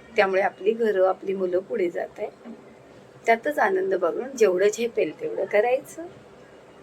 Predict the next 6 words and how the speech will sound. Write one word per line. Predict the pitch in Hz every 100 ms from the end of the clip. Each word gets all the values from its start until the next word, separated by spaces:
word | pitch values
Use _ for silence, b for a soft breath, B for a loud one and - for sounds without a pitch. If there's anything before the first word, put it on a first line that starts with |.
| - - B B B B
मला | 214 240
हे | 220 214
सांगायचं | - 208 - 139 - -
होतं. | - - - - - - - - B B B -
आता | 147 208 196
थोडासा | 226 185 190 - -